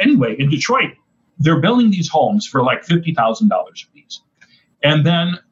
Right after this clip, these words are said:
uh, you can rent to own those, backed by this program. So after, a-, and you pay for a, a dollar a foot. So if you want a four hundred foot home, four hundred square foot home, uh, it's four hundred dollars a month.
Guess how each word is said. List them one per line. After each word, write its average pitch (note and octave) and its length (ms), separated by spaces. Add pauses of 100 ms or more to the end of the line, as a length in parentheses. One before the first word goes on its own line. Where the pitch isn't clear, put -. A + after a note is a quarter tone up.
(120)
uh, D3 340
you D3 160
can C#3 220
rent D3 240
to E3+ 160
own G#3+ 220
those, - 380 (760)
backed A2+ 380
by F2 380 (140)
this A2+ 140
program. - 480 (600)
So F#3 260
after, F3+ 580
a-, F#3 240
and E3+ 160
you F3+ 140
pay F3 260
for E3+ 180
a, C3+ 180
a C3 100
dollar B2+ 320
a - 20
foot. - 220 (460)
So - 180
if B2 100
you C3 80
want C#3 160
a B2 140
four D3 200
hundred C3 400
foot A2 280 (600)
home, - 440 (400)
four B2+ 200
hundred G#2+ 220
square - 300
foot - 140
home, - 100 (640)
uh, B2 200
it's C#3+ 100
four C3 160
hundred C3 280
dollars D3 260
a F#3 60
month. G#3+ 240